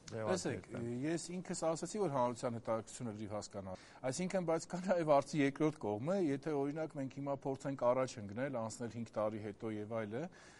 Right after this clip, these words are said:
Speaker 2: և երբ որ մնա մեկ տարի կամ մի քանի ամիս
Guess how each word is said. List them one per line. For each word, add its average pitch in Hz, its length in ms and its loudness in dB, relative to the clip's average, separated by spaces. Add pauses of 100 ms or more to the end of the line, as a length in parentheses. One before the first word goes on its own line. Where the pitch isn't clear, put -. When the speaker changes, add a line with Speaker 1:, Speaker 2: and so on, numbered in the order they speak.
(140)
Speaker 2:
և 135 200 2
երբ 156 180 0
որ 151 160 0
մնա 147 280 0 (120)
մեկ 139 300 -2
տարի 131 300 0
կամ 127 260 -2
մի 135 100 -2
քանի 127 340 -2
ամիս 143 480 -2